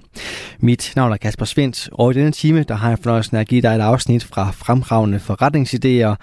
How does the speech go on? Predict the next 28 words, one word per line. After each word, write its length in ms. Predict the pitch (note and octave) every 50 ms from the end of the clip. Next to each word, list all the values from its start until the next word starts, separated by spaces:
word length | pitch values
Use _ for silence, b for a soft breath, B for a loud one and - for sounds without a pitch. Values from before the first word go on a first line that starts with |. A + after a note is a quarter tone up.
| B B B B B
hvor 140 | - C#3 C3
Frederik 540 | - - D3+ D#3+ D#3+ C#3 A#2 A2+ A2 - -
Schüthelm 580 | - - C#3+ C3 - - D3+ D3+ C3 G#2+ G#2 -
og 160 | - A#2+ C#3
Mathias 420 | C3+ A#2+ - - D3+ C3+ A2+ - -
Lund 160 | B2 B2 -
Pedersen 480 | - D#3 D#3+ C#3+ A#2+ - - B2 A2+ B B B B B B _ -
undersøger, 520 | D3+ E3 F3+ F3+ - - D3+ C3 A2+ G#2+
om 180 | - - G#2+ G#2+
man 140 | G#2+ G#2+
kan 160 | - - A#2 A2
sælge 500 | - - - A#2 B2 C3 D3 C#3+ B2 A2 -
transportable 880 | - F3+ - - C3+ B2+ - - D#3+ E3 D#3 - G#2+ G#2+ G2+ G2 G2+ - B B B B B _
bageforme. 720 | A2 G#2 G#2+ B2+ C#3 - - G#2 F#2 G2 G2+ G2+ G2 G2 B B B B B B B
Og, 260 | - G#2 G#2 G2+ G#2
øh, 120 | G2+ G#2 G#2+
det 140 | - A#2+ A#2
er 120 | A2 A#2 B2+
den 180 | - B2 A#2 A2+ G#2 A#2
idé, 200 | A#2+ A#2 - - - -
vi 160 | - A#2+ A2 G#2
skal 360 | - - G#2+ G2 G2+ G#2 G#2
vende 140 | G2+ G#2+ -
tilbage 240 | G#2 - G#2+ A#2+
til 160 | A#2+ - - A2+
at 80 | G#2
høre 200 | G2+ C3 D3 C#3+
om 240 | A#2+ A#2 A2 -